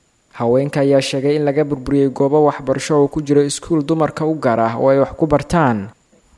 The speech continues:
Guddoomiyaha markii uu dhulka la simay iskuulka, uu xoog kula wareegay halkii uu iskuulka ku yaalay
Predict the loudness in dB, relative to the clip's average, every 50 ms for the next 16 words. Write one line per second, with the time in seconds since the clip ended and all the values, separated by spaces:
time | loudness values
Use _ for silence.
0 | _ _ _ -16 -10 -10 -6 -2 -2 0 0 0 0 0 0 0 -2 -2 -4 -4
1 | -4 -2 -2 0 0 0 0 0 0 -2 -2 -2 -2 -2 -2 0 -2 -2 -2 -4
2 | -4 0 0 0 0 0 0 2 2 2 2 2 0 0 0 0 0 0 2 2
3 | 4 4 2 2 4 4 2 2 2 0 -2 -2 -4 -4 -4 -2 -2 -2 -4 -6
4 | -4 -2 -2 -2 -2 -2 -6 -4 -2 -2 0 2 2 2 0 0